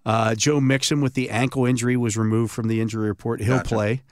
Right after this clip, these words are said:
Speaker 1: Uh, so that's good news if you have Bengals, uh,
Speaker 2: Yeah.
Speaker 1: the, the Bengals there. Uh, could be why that, that line moved to four points
Speaker 2: And
Speaker 1: now.
Speaker 2: I say they're favored by a, a
Speaker 1: Yeah.
Speaker 2: fair amount. I mean,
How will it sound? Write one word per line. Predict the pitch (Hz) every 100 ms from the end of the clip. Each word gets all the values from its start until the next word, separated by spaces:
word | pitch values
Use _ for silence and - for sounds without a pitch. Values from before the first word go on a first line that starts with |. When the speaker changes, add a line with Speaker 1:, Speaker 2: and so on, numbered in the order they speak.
| _ _
Speaker 1:
Uh, | 107 104
so | - 113
that's | 110
good | - 113
news | 117 107
if | 104 110
you |
have | 101
Bengals, | 90 127 127 113 107 -
uh, | 101
Speaker 2:
Yeah. | 120 113
Speaker 1:
the, | -
the | 98
Bengals | 120 135 110 95
there. | 101 98 - _ _ _ _ -
Uh, | 101 98
could | - 123
be | 113
why | 110 107
that, | 110 -
that | - 104
line | 85 110 107
moved | 104 98
to | -
four | - 107
points | - 113 110 -
Speaker 2:
And | 131
Speaker 1:
now. |
Speaker 2:
I | 143
say |
they're | 120 139
favored | 120 127 107 85
by | 90 90
a, |
a | 92 -
Speaker 1:
Yeah. | 104
Speaker 2:
fair | 95
amount. | 92 92 90 - - _ _
I |
mean, | -